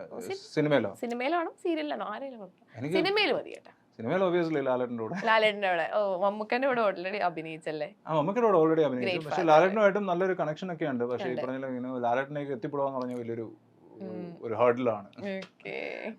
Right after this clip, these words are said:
Speaker 2: But ഞാൻ എപ്പോഴും, ആ, കുറേ നാളായി ഇപ്പൊ ലാലേട്ടനെ നേരിട്ട് കണ്ടിട്ട് ഒരു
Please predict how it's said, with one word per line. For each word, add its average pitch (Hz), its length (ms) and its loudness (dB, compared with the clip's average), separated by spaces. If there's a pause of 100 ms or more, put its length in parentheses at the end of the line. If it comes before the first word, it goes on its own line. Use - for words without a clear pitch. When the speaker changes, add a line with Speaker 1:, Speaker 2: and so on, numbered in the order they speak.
Speaker 2:
But 127 100 0
ഞാൻ 131 260 4
എപ്പോഴും, 147 540 0
ആ, 123 360 0 (1300)
കുറേ 135 140 2
നാളായി 131 260 4
ഇപ്പൊ 110 140 -6
ലാലേട്ടനെ 113 380 -6
നേരിട്ട് 127 300 -4
കണ്ടിട്ട് 123 260 -8
ഒരു 120 260 -10